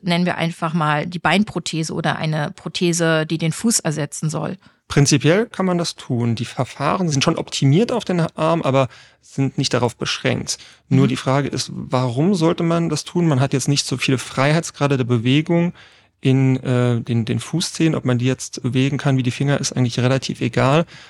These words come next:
Speaker 2: Dort sind die Bewegungsmuster, ja, wesentlich einfacher und ich denke, der, der Leidensdruck ist nicht so groß. Insofern, es gibt von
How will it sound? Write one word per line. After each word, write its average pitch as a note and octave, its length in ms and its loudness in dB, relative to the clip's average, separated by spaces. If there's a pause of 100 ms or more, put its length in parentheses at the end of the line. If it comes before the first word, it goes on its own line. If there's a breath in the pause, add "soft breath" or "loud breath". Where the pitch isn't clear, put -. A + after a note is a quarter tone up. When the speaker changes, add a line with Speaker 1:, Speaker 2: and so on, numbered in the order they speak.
(160 loud breath)
Speaker 2:
Dort C3 180 0
sind C3 180 0
die C3 80 2
Bewegungsmuster, C3 1200 0 (300)
ja, A#2+ 220 -2
wesentlich C3+ 580 -4
einfacher D3+ 520 0
und C3 140 0
ich - 60 -6
denke, B2+ 300 2
der, B2 80 4
der A#2+ 100 4
Leidensdruck B2+ 580 0
ist B2 140 -4
nicht A#2+ 160 -2
so A2 140 -6
groß. - 420 -8
Insofern, B2 800 0
es - 140 -8
gibt - 160 0
von C3+ 260 2